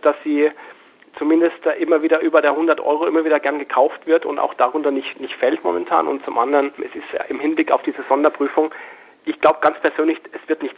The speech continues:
rauskommen bei dieser Sonderprüfung. Warum? Weil im Prinzip die Sonderprüfer bekommen ja auch nur die Informationen, die Wirecard ihnen gibt. Und warum sollte Wirecard sich selbst ans Messer liefern sozusagen? Also ich glaube ganz fest dran, dass die Sonderprüfung entweder keine oder allenfalls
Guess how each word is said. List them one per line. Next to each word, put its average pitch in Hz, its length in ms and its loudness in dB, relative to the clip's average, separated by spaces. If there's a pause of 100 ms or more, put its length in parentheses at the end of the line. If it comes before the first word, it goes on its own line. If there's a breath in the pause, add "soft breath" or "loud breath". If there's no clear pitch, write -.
rauskommen 123 400 -2
bei 110 80 -2
dieser 110 220 -8
Sonderprüfung. 123 580 -4
Warum? 127 360 -2
Weil 117 300 4 (320 loud breath)
im 120 120 -14
Prinzip - 420 -10 (160)
die 113 140 -14
Sonderprüfer 143 580 0
bekommen 127 360 -2
ja 123 100 2
auch 131 180 0
nur 139 100 0
die 127 60 -4
Informationen, 120 560 -2
die 120 100 -10
Wirecard 117 380 2
ihnen 113 260 -8
gibt. - 220 -10
Und 120 100 -10
warum 127 280 -4
sollte 123 340 2 (400 loud breath)
Wirecard 120 420 -2
sich 120 140 -12
selbst 135 240 0
ans 131 160 -4
Messer 135 240 0
liefern 123 320 -4
sozusagen? 127 460 -4
Also 120 160 -6
ich - 160 -16
glaube 143 280 4
ganz 131 200 -2
fest 131 260 0
dran, 135 220 -4
dass 131 180 -2
die 123 60 -12
Sonderprüfung 135 580 -4 (140)
entweder 135 340 0
keine 170 480 2
oder 147 260 4
allenfalls 156 480 4